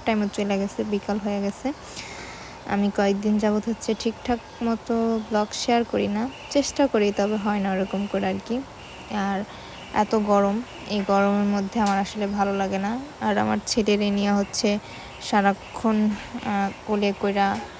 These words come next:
কাজ করা, সব মিলাই আর কি, আহ, অস্থির লাগে খুব। এই জন্য আর কি ওরকম করে ব্লগিং করা হয় না। তাছাড়া, আহ, মানে যে কোনো একটা কাজের মানে, উম, পরিবেশটা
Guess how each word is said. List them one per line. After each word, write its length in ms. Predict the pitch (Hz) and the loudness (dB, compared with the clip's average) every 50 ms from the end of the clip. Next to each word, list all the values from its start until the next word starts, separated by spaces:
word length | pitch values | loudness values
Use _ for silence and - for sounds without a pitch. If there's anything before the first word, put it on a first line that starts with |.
| - | 0
কাজ 300 | - 202 196 - - - - - | 0 0 0 0 -4 -10 -6 -4
করা, 240 | 208 196 196 196 202 | -2 0 0 0 0
সব 200 | - - 214 208 - - - 220 | 0 -2 -2 -2 -2 -6 -6 -2
মিলাই 360 | 220 220 214 214 226 226 226 | 0 0 2 2 4 4 4
আর 120 | 226 214 208 - - | 4 4 2 0 0
কি, 160 | 233 220 214 | 0 2 2
আহ, 840 | 220 - - - - - - - - - - 196 196 190 190 - - | 0 -2 -8 -16 -16 -16 -16 -16 -14 -6 -4 -2 -2 0 -2 0 0
অস্থির 440 | - 214 214 - - - - 240 220 | -2 -2 -2 -6 -12 -8 -4 -2 0
লাগে 300 | 214 208 190 190 202 196 - | 2 2 2 2 0 -2 -2
খুব। 180 | - - 208 208 - - - - | -2 -2 -2 -2 -4 -8 -8 -4
এই 140 | - 208 | -2 -2
জন্য 280 | 196 202 202 202 202 202 | 0 0 0 0 0 0
আর 140 | 208 202 196 - - | 0 0 -2 0 0
কি 220 | 208 202 196 190 - - | 2 2 2 0 -2 -4
ওরকম 360 | - 208 202 196 196 196 190 | -2 0 0 0 0 0 0
করে 180 | 190 - 196 196 | 0 2 2 2
ব্লগিং 580 | 190 196 202 208 202 196 196 190 196 196 196 196 - - | 0 0 -2 -2 0 0 2 2 0 0 0 -2 0 2
করা 200 | 208 202 208 202 - | 2 2 2 0 0
হয় 120 | - 190 185 | -2 -4 -2
না। 160 | 185 196 262 285 - - - - - - - - - - - - - - - - - - - - - | -2 -4 -6 -6 -10 -14 -16 -16 -16 -16 -16 -16 -16 -16 -16 -14 -12 -12 -12 -12 -12 -14 -16 -2 2
তাছাড়া, 500 | 214 202 196 - - 226 208 214 214 220 | 4 4 4 2 -2 0 2 2 2 2
আহ, 1300 | 226 - - - - - - - - - - - 226 202 202 202 196 196 208 208 202 - - - - - | 0 -4 -8 -12 -12 -12 -14 -16 -16 -16 -10 -6 -4 -2 0 0 0 0 0 -2 -2 -4 -8 -10 -8 -4
মানে 300 | 220 208 196 196 196 208 - - - - - - - - - - 220 208 202 | -2 -2 0 0 -2 -2 -4 -8 -12 -16 -18 -18 -16 -14 -8 -4 -4 0 4
যে 160 | 254 262 269 | 4 4 4
কোনো 400 | 262 - 262 262 269 262 262 262 - - | 4 2 0 2 2 2 0 0 -2 -2
একটা 280 | 220 214 - - 214 208 - | -4 -2 0 0 -2 0 0
কাজের 400 | - 214 208 202 196 226 220 214 220 220 214 208 - - | 0 0 2 2 0 0 0 0 -2 -4 -8 -10 -8 -6
মানে, 340 | 220 214 208 202 202 196 196 - - - - - - - - - - - | -4 -2 -2 -2 -2 -2 -4 -6 -8 -14 -16 -16 -16 -18 -18 -14 -10 -8
উম, 340 | 202 101 101 101 101 104 214 - - - - - - - - - | -6 -4 -4 -2 -4 -4 -6 -10 -12 -16 -18 -18 -18 -18 -8 0
পরিবেশটা 720 | - 247 247 247 247 247 220 - - - 233 240 233 226 | 4 4 6 6 6 4 4 2 0 2 2 4 2 2